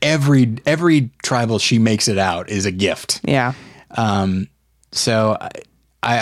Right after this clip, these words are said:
Speaker 1: I was, again, I was after, shortly after the, uh, episode, I was looking at Twitter and a number of people said, you know, "In my opinion, she won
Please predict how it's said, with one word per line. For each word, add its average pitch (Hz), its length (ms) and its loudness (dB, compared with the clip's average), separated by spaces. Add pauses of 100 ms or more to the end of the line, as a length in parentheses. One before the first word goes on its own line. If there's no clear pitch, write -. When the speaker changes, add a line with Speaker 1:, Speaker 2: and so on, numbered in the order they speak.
Speaker 1:
I 117 40 0
was, 107 340 0
again, 104 420 -2
I 113 100 -2
was 104 200 -2
after, 110 600 -2
shortly 143 340 2
after 117 240 -2
the, 101 220 0
uh, 95 160 0
episode, 98 300 -2
I 92 60 0
was 90 120 -6
looking 92 240 -6
at 85 80 -12
Twitter 90 360 -8
and 92 120 -6
a 92 40 -6
number 92 260 -4
of 90 120 -12
people 90 360 -8
said, 87 400 -8
you 92 80 -8
know, 80 200 -12 (1600)
"In 92 380 -4
my 104 180 2
opinion, 117 420 2
she 107 220 0
won 101 560 2